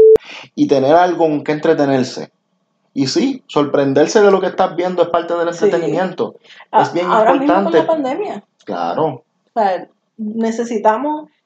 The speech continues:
Speaker 2: el arte de las películas, la, las series, los libros, la música, necesitamos todo eso. Y uno como que usa eso para un release, para, para salirse de la, de la ver-, de la realidad que estamos pasando. Como que perderse un ratito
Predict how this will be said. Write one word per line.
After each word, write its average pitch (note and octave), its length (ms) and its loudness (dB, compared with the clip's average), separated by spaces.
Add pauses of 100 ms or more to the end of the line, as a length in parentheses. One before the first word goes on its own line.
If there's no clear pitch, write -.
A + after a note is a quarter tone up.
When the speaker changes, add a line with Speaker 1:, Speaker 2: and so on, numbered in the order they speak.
(100)
Speaker 2:
el A3 180 4
arte A#3+ 460 2
de A3+ 80 2
las G#3 180 0
películas, G#3+ 680 0
la, F#3 400 0
las F#3 220 -8
series, G#3+ 680 0
los F#3 180 -2
libros, G#3 460 0
la F#3 120 2
música, G3+ 600 -4
necesitamos F#3+ 640 -6
todo A3 260 0
eso. D4+ 300 -8 (680)
Y A3+ 140 -2
uno A#3 240 2
como C#4+ 220 2
que C#4+ 260 -2
usa C4 340 0
eso C#4+ 220 -2
para A3+ 180 0
un A3+ 120 0
release, B3+ 440 -4
para, F3+ 400 0
para F#3 400 -2 (280)
salirse G#3 480 0
de B3 160 2
la, A3 220 4
de G3+ 100 0
la F3+ 100 4
ver-, F3 280 -2
de F#3+ 180 -4
la F3+ 120 0
realidad F3+ 420 0
que A3 80 -8
estamos A#3 340 0
pasando. A3+ 580 -4 (440)
Como G#3 220 0
que G3 120 -2
perderse F#3 440 0
un B3 100 -4
ratito B3+ 440 -2